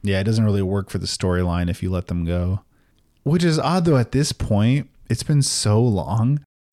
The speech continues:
If Mary left and you tried to be the victim, it would just look so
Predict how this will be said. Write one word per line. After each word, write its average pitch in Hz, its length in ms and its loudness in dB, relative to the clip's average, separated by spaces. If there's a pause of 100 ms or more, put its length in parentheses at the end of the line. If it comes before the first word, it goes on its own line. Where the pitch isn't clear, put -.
(340)
If 139 220 2
Mary 123 460 4
left 113 480 2
and 113 120 2
you 113 140 4
tried 131 240 0
to 135 60 2
be 131 100 2
the 123 160 2
victim, 117 500 0
it 110 120 -4
would 143 160 0
just 120 220 0
look 110 200 0
so 104 520 -2